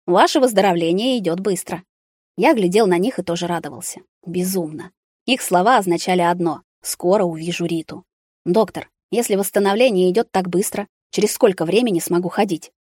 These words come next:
«Ну, Антон, не торопитесь.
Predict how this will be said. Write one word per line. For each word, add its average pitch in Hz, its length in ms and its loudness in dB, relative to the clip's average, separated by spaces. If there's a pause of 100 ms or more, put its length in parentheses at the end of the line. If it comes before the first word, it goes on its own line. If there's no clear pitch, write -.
(360)
«Ну, 175 460 4
Антон, 185 540 0 (160)
не 208 160 -4
торопитесь. 311 720 0